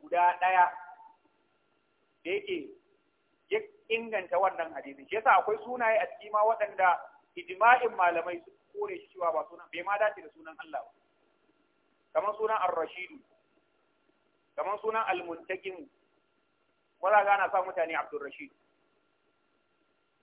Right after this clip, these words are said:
Wannan ilhadi ne cikin sunayen Allah. Ka sanya ma Allah sunan da ba shi ya sa maka shi.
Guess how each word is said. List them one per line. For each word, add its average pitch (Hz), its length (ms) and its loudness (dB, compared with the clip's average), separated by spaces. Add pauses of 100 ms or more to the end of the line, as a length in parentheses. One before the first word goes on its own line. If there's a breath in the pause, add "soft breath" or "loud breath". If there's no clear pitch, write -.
(200)
Wannan 214 300 4
ilhadi 202 460 4
ne 180 80 -8 (100)
cikin 185 160 -18
sunayen 151 340 -8
Allah. 139 240 -20 (220)
Ka 165 160 -8
sanya 226 400 0
ma 190 200 0
Allah 202 320 -2
sunan 196 200 -14
da 160 80 -8
ba 147 160 -4
shi 170 80 -14
ya 170 60 -12
sa 165 120 -2
maka 135 180 -14
shi. 135 160 -20